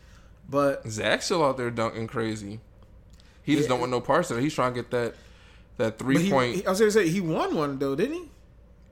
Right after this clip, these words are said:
Speaker 2: He won two.
Speaker 1: Yeah, so he's, and he's on the rise.
Speaker 2: And he's trying to get the three point
Speaker 1: Like,
Speaker 2: contest 'cause nobody's won a dunk
Speaker 1: I wouldn't
Speaker 2: contest
Speaker 1: be
Speaker 2: and
Speaker 1: am-,
Speaker 2: three
Speaker 1: like,
Speaker 2: point
Speaker 1: Wiggins,
Speaker 2: contest.
Speaker 1: Wiggins could have been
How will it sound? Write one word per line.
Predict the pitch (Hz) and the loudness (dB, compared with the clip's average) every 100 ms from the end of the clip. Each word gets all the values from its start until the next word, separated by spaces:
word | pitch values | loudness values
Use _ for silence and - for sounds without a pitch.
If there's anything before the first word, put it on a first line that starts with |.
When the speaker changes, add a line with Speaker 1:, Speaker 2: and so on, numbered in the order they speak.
| - | -8
Speaker 2:
He | 147 | -4
won | 131 | -4
two. | - 320 359 - - | -2 -4 -4 -8 -6
Speaker 1:
Yeah, | 269 349 143 | -2 0 0
so | 131 | -2
he's, | 175 311 247 - - - - - - - - - - - | 0 -2 -4 -12 -20 -20 -20 -20 -20 -20 -20 -20 -20 -8
and | 165 170 170 | -4 0 0
he's | 131 226 214 185 | 0 0 0 0
on | 170 175 | -2 0
the | 160 | 0
rise. | 151 202 170 127 131 | 0 0 0 -2 -4
Speaker 2:
And | 123 | 0
he's | 135 | 0
trying | 139 127 123 | 4 2 2
to | |
get | 117 | -2
the | |
three | 117 123 123 | -4 -4 -4
point | 143 143 117 - - | -2 -2 -4 -14 -10
Speaker 1:
Like, | - 160 147 147 - | 0 2 2 -4 -2
Speaker 2:
contest | 123 113 113 - | 2 2 0 -2
'cause | 120 | 0
nobody's | 120 117 113 | 2 2 2
won | 113 | 0
a | 110 | -2
dunk | 110 110 | -2 2
Speaker 1:
I | 143 | 4
wouldn't | 233 214 | 6 6
Speaker 2:
contest | 170 | 4
Speaker 1:
be | 156 | 4
Speaker 2:
and | |
Speaker 1:
am-, | 160 | 0
Speaker 2:
three | 113 | 0
Speaker 1:
like, | 143 | 2
Speaker 2:
point | 123 127 | 0 4
Speaker 1:
Wiggins, | 175 196 170 151 147 | 4 4 2 -2 -6
Speaker 2:
contest. | - | -8
Speaker 1:
Wiggins | 127 175 196 165 | -2 -2 0 -4
could | - 151 | -2 -2
have | 135 | -2
been | 135 | -4